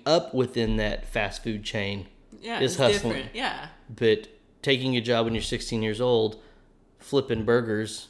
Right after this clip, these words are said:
Speaker 1: and
Speaker 2: Keeping
Speaker 1: never moving up and continue to flip burgers twenty years later,
Speaker 2: Mm-hmm.
Speaker 1: there is no hustle behind that.
Speaker 2: Mm-hmm. I know.
Speaker 1: Um, the next one, <laughs> this one, uh, is he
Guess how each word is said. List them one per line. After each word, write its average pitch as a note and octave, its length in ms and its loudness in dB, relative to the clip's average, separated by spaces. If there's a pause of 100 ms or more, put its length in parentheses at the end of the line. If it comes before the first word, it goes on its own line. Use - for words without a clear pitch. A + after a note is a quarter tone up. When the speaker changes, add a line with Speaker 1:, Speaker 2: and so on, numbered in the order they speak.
(560)
Speaker 1:
and G#2+ 260 -2
Speaker 2:
Keeping A2+ 380 0
Speaker 1:
never A#2+ 280 4
moving A#2+ 320 2
up A#2 160 0
and G#2+ 100 -4
continue A#2 340 -2
to G#2+ 60 -4
flip A#2 180 -6
burgers A2+ 500 -2 (180)
twenty A2+ 240 -2
years G2+ 140 -2
later, A2+ 400 -2
Speaker 2:
Mm-hmm. E3 520 -14 (180)
Speaker 1:
there A#2 340 0
is A#2+ 140 2
no G#2+ 140 0
hustle G2+ 340 -8
behind G2 320 -10
that. - 200 -18 (220)
Speaker 2:
Mm-hmm. D3+ 920 -20
I C#3+ 80 -16
know. - 600 -18
Speaker 1:
Um, G2 340 -2
the C3 60 4
next F3 280 4
one, B2+ 340 2 (340)
<laughs> - 300 -4
this A2+ 320 -2
one, G#2 300 -4
uh, G2+ 180 -6 (840)
is G2+ 340 0
he F#3 640 2